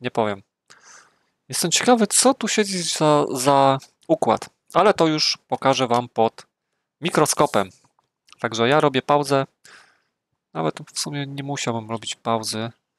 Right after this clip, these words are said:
bo wystarczy, że tylko kliknę tutaj, e, w O B S-ie jedną opcję. Obrócę tylko ramię mikroskopu, tak żeby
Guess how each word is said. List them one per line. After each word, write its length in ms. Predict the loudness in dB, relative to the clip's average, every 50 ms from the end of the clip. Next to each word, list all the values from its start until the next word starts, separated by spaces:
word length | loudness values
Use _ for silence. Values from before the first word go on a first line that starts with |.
| _ _ _ _ _ _ _
bo 320 | -4 0 2 2 2 2 -2 _ _ _
wystarczy, 420 | -8 -6 -4 -2 -2 -2 -4 -4 -6
że 100 | -6 -8
tylko 220 | -12 -12 -12 -12
kliknę 440 | -12 -12 -18 -20 -10 -8 -6 -6 -6 -8
tutaj, 420 | -12 -14 -6 -4 -2 -2 -2 -6 -12 _ _ _ _ _ _ _ _ _ _ _ _ _ _
e, 60 | -8 -6 -4 -4 -4 -4 -4 -6 -6 -6 -6 -8 -8 -10 -10 -12 -12 -10
w 60 | -10
O 60 | -8
B 180 | -6 -6 -4 0
S-ie 520 | 0 0 0 0 -2 0 0 0 0 -2 -6 _ _ _ _ _ _ _ _ _ -14 -10
jedną 280 | -8 -8 -8 -8 -6 -4
opcję. 500 | -4 -6 -4 _ -2 0 2 2 2 0 -4 _ _ _ _ _ _ _ _ _ _ _ _ _ _ _ _ _ _ _ _ _ _ _ _ _ _ _ _ _ _ _ _ _ _ _ _ _ _ _ _ _ _ _ _ _ _ _ _ _ _ _ _ _ _ _ _ _ _ _ _ _ _ _ _
Obrócę 500 | -6 -6 -4 -2 -2 -2 -2 -2 -4 -6
tylko 360 | -6 -6 -10 -8 -6 -4 -2 0
ramię 300 | 2 0 0 0 -4 -8
mikroskopu, 880 | -10 -14 -14 -14 -10 -8 -8 -6 0 0 0 0 0 0 0 0 0 -4 _ _ _ _ _ _ _ _ _ _ _ _ _ _ _ _ _ _ _ _ _ _ _ _ _ _ _ _ _ _ _ _ _
tak 240 | -6 -6 -6 -4 -4
żeby 400 | -4 -4 -4 -4 -6 -8 -8